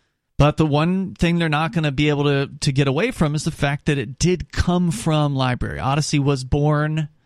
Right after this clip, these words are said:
underneath the auspices of LBRY. They do admit in the, in the filing that it is a, uh, sort of a subsidiary, basically. Even though it's separate, it's still kind of connected.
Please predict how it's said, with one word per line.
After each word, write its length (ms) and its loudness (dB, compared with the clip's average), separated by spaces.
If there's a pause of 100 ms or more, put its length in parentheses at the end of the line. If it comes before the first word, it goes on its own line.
(220)
underneath 560 2
the 120 0
auspices 600 -2
of 200 -4
LBRY. 600 0
They 140 -2
do 260 0
admit 380 0
in 220 -2
the, 220 0
in 100 -4
the 80 -2
filing 460 0
that 260 -2 (420)
it 160 -2
is 180 0
a, 260 0
uh, 200 -2
sort 200 -2
of 60 -6
a 60 -4
subsidiary, 840 -2 (100)
basically. 520 -6
Even 200 -2
though 140 0
it's 260 -8 (220)
separate, 580 -4 (560)
it's 100 -6
still 200 0
kind 400 0
of 240 -2 (100)
connected. 800 -2